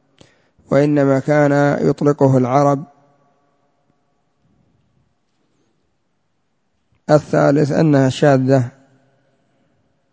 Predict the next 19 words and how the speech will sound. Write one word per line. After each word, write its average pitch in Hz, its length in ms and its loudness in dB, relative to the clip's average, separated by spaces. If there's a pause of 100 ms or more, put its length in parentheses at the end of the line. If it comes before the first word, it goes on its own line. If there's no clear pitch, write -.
(640)
شذ 147 380 2
بها 147 260 6
إسماعيل 135 460 2
بن 131 200 2
جعفر، 131 560 0 (300)
وهذا 139 400 4
هو 135 180 4
الراجح، 131 680 0 (880)
ورجحه 143 680 2
ابن 135 140 2
عبد 131 260 0
البر 131 320 2
رحمه 123 440 0
الله. 117 300 -6 (4000)
فالصواب 143 600 2
أنه 143 500 4
أفلح 135 340 0
إن 151 200 0
صدق، 123 340 -4